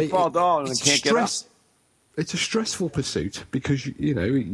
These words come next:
Speaker 2: you're up all night and you're
Speaker 1: Yeah,
Speaker 2: in
Speaker 1: you
Speaker 2: the
Speaker 1: get on the
Speaker 2: dark.
Speaker 1: radio, "Help, I've fallen down and I can't get up."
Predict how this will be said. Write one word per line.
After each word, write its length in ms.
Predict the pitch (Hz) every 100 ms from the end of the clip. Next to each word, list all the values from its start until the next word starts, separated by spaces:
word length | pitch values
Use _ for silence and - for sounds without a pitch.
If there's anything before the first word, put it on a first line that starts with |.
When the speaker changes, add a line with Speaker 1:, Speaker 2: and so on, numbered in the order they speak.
| 113 110
Speaker 2:
you're 240 | 120 123
up 140 | - 117
all 160 | 107
night 340 | 95 95 135 -
and 560 | 95 82 76 58 62 71
you're 120 | 90
Speaker 1:
Yeah, 60 | 113
Speaker 2:
in 60 | 123
Speaker 1:
you 60 |
Speaker 2:
the 80 | 123
Speaker 1:
get 40 | 92
on 140 | -
the 40 | -
Speaker 2:
dark. 100 | 175
Speaker 1:
radio, 320 | 214 196 165
"Help, 400 | 147 277 247 -
I've 160 | 196 -
fallen 280 | 247 208 208
down 240 | 214 214
and 60 | 185
I 60 |
can't 240 | - 190 190
get 160 | 196
up." 160 | 220